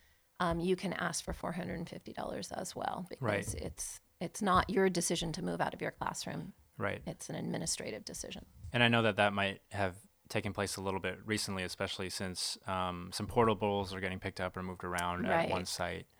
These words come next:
Speaker 1: Right.
Speaker 2: Doesn't mean the teacher's going to a different
Speaker 1: Right.
Speaker 2: school, but
Speaker 1: Right.
Speaker 2: has to
Speaker 1: So
Speaker 2: move
Speaker 1: it can be,
Speaker 2: classrooms
Speaker 1: yeah,
Speaker 2: anyway.
Speaker 1: exactly.
Speaker 2: Yeah.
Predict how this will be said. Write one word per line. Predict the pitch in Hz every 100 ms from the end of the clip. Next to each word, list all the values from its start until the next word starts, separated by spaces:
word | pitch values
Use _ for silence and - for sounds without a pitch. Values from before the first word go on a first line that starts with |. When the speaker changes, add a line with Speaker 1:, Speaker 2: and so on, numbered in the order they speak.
| -
Speaker 1:
Right. | 85 107
Speaker 2:
Doesn't | 104 95
mean | 90
the | 90
teacher's | 92 - 87
going | 87 87
to | 87
a |
different | 85 82 87
Speaker 1:
Right. |
Speaker 2:
school, | - 90 85 85
but | 90 - - - -
Speaker 1:
Right. | 185 156
Speaker 2:
has | 104 95
to | 208
Speaker 1:
So | 208
Speaker 2:
move |
Speaker 1:
it | -
can | 233
be, | 202 185
Speaker 2:
classrooms | 170 180
Speaker 1:
yeah, | 170
Speaker 2:
anyway. | 165 185
Speaker 1:
exactly. | 175 160 143 95
Speaker 2:
Yeah. | -